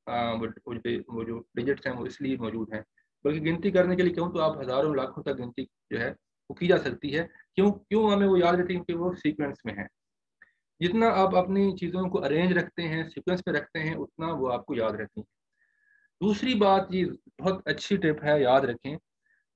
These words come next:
कि the art of C S S and P M S lies in knowing what to read and what not to read,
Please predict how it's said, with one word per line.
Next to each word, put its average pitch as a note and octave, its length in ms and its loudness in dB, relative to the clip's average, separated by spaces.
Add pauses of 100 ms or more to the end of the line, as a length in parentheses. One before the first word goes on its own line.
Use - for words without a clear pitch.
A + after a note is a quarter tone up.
कि D3+ 80 -2
the C#3+ 200 -2
art E3+ 280 6
of F#3 140 4
C D3+ 280 -2
S D3+ 100 -8
S D#3 120 -6
and D3 140 -2
P C#3 160 -2
M D3 100 -2
S D3 80 -4 (360)
lies C3 340 4
in C3+ 120 -6 (120)
knowing B2 280 -2
what A2+ 140 0
to B2+ 180 -6
read B2 280 -2
and A2+ 140 -2
what A2+ 160 0
not G#2 220 0
to G#2 160 -8
read, G2+ 160 -4